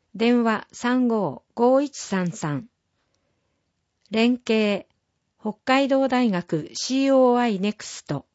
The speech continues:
心と体のライフデザイン競争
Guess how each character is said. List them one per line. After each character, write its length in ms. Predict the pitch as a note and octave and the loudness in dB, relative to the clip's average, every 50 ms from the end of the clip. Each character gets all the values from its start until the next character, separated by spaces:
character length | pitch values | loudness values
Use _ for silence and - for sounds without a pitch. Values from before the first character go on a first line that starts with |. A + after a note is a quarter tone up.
| _ _ _ _ | _ _ _ _
心 400 | - - G#3+ - B3+ B3+ B3+ C4 | -14 -10 -4 0 2 2 2 0
と 140 | C4 - G3+ | 0 -2 -4
体 400 | - G#3 G3+ A3 A3 G#3+ A3 G#3+ | -2 0 0 2 2 2 2 2
の 160 | G#3+ G#3+ G#3 | 2 2 2
ラ 160 | G3 G#3 A3+ | 2 0 0
イ 60 | B3+ | 0
フ 140 | B3+ - C4 | -2 -2 -2
デ 140 | A3 B3 B3 | 0 0 0
ザ 160 | G#3 A#3+ A#3 | 2 0 0
イ 140 | A#3 A3 E3 | 0 0 0
ン 100 | C#3+ C3 | -2 -4
競 240 | - - - B3 B3 | -6 -2 0 0 0
争 340 | C4 - - B3 A#3+ A3+ | 0 0 -2 -2 -2 -2